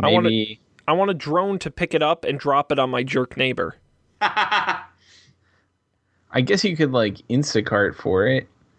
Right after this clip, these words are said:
Speaker 2: I would love to have, I mean, it would be nice if it did other things than just milk, right?
Speaker 3: Right, right.
Speaker 2: Mil-, milk is not the only staple.
Speaker 3: Right. What are, what are
Speaker 2: Can
Speaker 3: the staples of Colby?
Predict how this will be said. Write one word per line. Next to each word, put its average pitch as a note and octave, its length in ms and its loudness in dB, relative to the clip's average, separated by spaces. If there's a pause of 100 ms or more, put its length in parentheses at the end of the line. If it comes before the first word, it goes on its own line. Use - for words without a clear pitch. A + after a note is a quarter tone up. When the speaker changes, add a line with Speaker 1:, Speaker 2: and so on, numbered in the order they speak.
(280)
Speaker 2:
I C3 120 0
would D3 120 0
love D3+ 220 0
to D#3 100 2
have, B2+ 540 2 (100)
I C#3+ 80 0
mean, D3+ 220 2
it C#3 80 4
would B2 160 2
be B2+ 140 2
nice B2 320 0
if A#2+ 120 0
it - 120 -4
did G#2+ 260 0
other A2 320 0
things - 400 -6
than - 180 -4
just - 300 -4
milk, - 460 -4
right? - 180 -6 (380)
Speaker 3:
Right, C#3+ 240 2
right. A#2 180 0
Speaker 2:
Mil-, A2 240 -2 (160)
milk B2+ 220 0
is A2 160 -2
not G#2+ 200 0
the F2 140 -4
only G#2 320 -4
staple. - 640 -10 (680)
Speaker 3:
Right. - 180 -20 (280)
What D3+ 140 -2
are, F3+ 140 0
what F#3 120 0
are G#3+ 80 0
Speaker 2:
Can G3+ 80 2
Speaker 3:
the F3 60 -2
staples E3 640 0
of A#2 160 -6
Colby? A2 460 -4